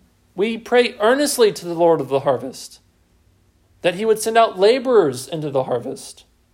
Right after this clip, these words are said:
The harvest is plentiful, but the laborers are few. We can't, we can't carry the weight of sin for them,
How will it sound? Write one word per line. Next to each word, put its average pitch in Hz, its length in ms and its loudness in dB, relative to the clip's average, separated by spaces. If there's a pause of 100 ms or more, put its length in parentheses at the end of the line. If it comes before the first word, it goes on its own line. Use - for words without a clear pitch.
(880)
The 170 120 0
harvest 254 380 2
is 220 80 -6
plentiful, 233 480 0
but 196 220 0
the 208 80 2
laborers 226 720 -2
are 202 140 0
few. 240 380 -6
We 185 220 -6
can't, - 420 -8 (560)
we 294 240 0
can't 285 400 -4
carry 247 280 0
the 196 120 2
weight 233 280 2
of 185 140 0
sin 240 340 -2
for 226 180 0
them, 190 480 -2